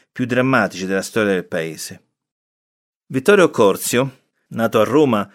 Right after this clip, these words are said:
da genitori napoletani il nove aprile millenovecentoventinove, sposato con Emilia, professoressa di italiano al liceo classico, due figli, uno dei quali è il sottoscritto e poi c'è una figlia un po' più giovane, Susanna,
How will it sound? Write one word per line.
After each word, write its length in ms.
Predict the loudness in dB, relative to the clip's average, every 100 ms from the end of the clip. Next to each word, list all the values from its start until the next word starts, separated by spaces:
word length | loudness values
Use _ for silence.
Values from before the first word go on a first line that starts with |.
| _ _
da 140 | -4
genitori 340 | 0 0 2 2
napoletani 800 | 0 0 0 2 2 2 0 -4
il 160 | -6 -2
nove 220 | 2 2
aprile 480 | 2 0 0 -2 -4 _
millenovecentoventinove, 1400 | 0 2 0 0 -2 -2 0 0 0 0 0 -2 -4 -8 _ _
sposato 500 | -20 -8 -2 0 2
con 140 | 0 0
Emilia, 460 | 2 2 0 -4
professoressa 600 | -10 -6 -4 -2 -4 -4 -4
di 60 |
italiano 280 | -2 -2 -4
al 60 | -4
liceo 240 | -6 -2
classico, 640 | 0 -2 -4 -12 -14 -20 _ _ -10
due 200 | -4 0
figli, 440 | 4 2 2 -6 -10 -20 -4
uno 100 | -2
dei 100 | 0
quali 160 | 2
è 60 | 0
il 40 |
sottoscritto 640 | -2 -6 -8 -2 0 0 -4
e 20 |
poi 140 | -4 -4
c'è 100 | -4
una 100 | -4
figlia 240 | -4 -4
un 60 | -4
po' 100 | -8
più 140 | -6
giovane, 260 | -2 -2 -2
Susanna, 580 | -6 -6 -6 -6 -10